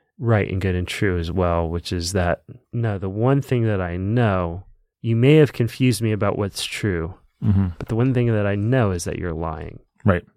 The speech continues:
Speaker 1: And so I will reject the lie, even if I can't quite clearly see what the truth is at this point.
Speaker 2: Mm-hmm.
Speaker 1: And there are so many times in, I think, our Christian walk in our lives where we,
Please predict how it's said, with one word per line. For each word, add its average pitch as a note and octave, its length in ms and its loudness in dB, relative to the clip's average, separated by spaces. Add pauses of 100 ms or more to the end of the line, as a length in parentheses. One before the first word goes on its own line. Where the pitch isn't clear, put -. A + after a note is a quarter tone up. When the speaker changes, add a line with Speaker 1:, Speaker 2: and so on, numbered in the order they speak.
(320)
Speaker 1:
And A2 180 2
so F#2+ 440 -2 (180)
I B2 140 2
will G2 180 0
reject F#2+ 640 -2
the - 120 -8
lie, E2+ 540 -4 (320)
even A2+ 320 6
if F#2+ 140 0
I G2+ 100 0
can't - 300 -8 (260)
quite G#2 260 0
clearly F#2+ 360 -4
see F2+ 240 -2
what E2 200 -4 (140)
the G#2+ 100 -2
truth - 360 -4
is D#2+ 180 0
at - 120 -4
this - 180 -2
point. - 280 -4 (400)
Speaker 2:
Mm-hmm. F2+ 280 0 (400)
Speaker 1:
And B2 140 2
there A#2+ 100 2
are G2+ 60 0
so - 200 4
many A#2+ 200 6
times G#2 720 -2 (520)
in, A2+ 420 -2 (800)
I - 80 -4
think, - 200 0
our A2 120 2
Christian A2+ 640 0 (220)
walk B2 420 4
in B2+ 100 2
our A2+ 120 2
lives A2 500 2
where A2+ 160 2
we, G#2+ 380 0